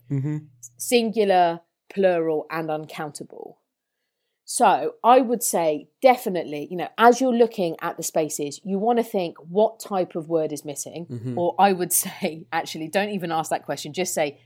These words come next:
Speaker 2: "Is it a noun?" Yes. And then ask yourself basically, "What type of noun?" So how, what clues are given in the text to help students know what type of noun is missing?
Speaker 1: Well, we'd know if it was a singular noun, if there was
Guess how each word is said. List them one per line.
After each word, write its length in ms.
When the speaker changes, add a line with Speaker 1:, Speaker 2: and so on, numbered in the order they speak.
Speaker 2:
"Is 160
it 100
a 60
noun?" 440
Yes. 440
And 240
then 380
ask 280
yourself 360
basically, 520
"What 340
type 360
of 140
noun?" 260
So 320
how, 340
what 300
clues 520
are 180
given 440
in 220
the 80
text 420
to 60
help 240
students 320
know 180
what 260
type 360
of 100
noun 380
is 120
missing? 320
Speaker 1:
Well, 140
we'd 140
know 200
if 200
it 60
was 180
a 40
singular 420
noun, 240
if 120
there 100
was 220